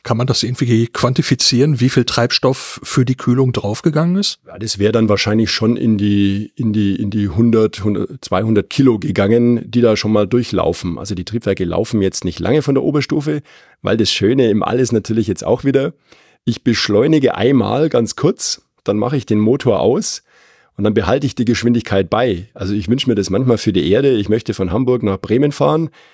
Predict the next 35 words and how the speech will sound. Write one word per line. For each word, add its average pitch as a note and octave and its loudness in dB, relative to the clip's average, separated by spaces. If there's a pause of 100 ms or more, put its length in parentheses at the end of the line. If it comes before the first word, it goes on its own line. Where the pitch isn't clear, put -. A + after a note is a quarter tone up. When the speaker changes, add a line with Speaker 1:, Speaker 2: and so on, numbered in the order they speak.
(140)
Speaker 2:
Ich F2+ -6
mache A2 -2
mein G#2 2
Auto G#2+ 2
an, C3+ 0
beschleunige A2 0
auf A2+ 0
zweihundert B2 0
K B2 0
M C3 0
H, C3+ -2
mache G#2+ -4
den A2 2
Motor G#2+ 0
aus C#3+ 0 (320)
und A2 2
roll G#2+ 2
weiterhin A2 2
mit G#2 0
zweihundert G#2 0
K G2+ -2
M A2 0
H A2+ 0
bis G#2+ -2
München B2+ 0
und - -8
verbrauche A2+ 0
ganz G#2+ -2
wenig A2 0
Sprit. - -4 (300)
Also G2+ -4
diesen C3+ 0
Luxus A#2 0
haben B2+ 2
wir. F3+ 2